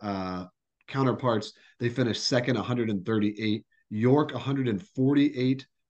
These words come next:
for third. York won the state meet, I believe, in Illinois. And then Barrington is fourth, a hundred and sixty-nine points. I think York's probably gonna get an at-large. I don't think Barrington will,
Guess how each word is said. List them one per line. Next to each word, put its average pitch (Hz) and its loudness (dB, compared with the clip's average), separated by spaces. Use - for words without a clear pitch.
for 107 0
third. 135 2
York 127 2
won 110 2
the 107 0
state 98 -4
meet, 92 -4
I 95 -6
believe, 98 -2
in 98 -6
Illinois. 92 -6
And 104 -4
then 92 -4
Barrington 104 0
is 95 -12
fourth, 110 2
a 101 -12
hundred 123 0
and 98 -2
sixty-nine 101 -4
points. 98 -8
I 104 -10
think 127 0
York's 120 2
probably 123 -2
gonna 117 0
get 113 0
an 107 -4
at-large. 110 -4
I 107 -6
don't 117 -2
think 104 -4
Barrington 98 -2
will, 104 -2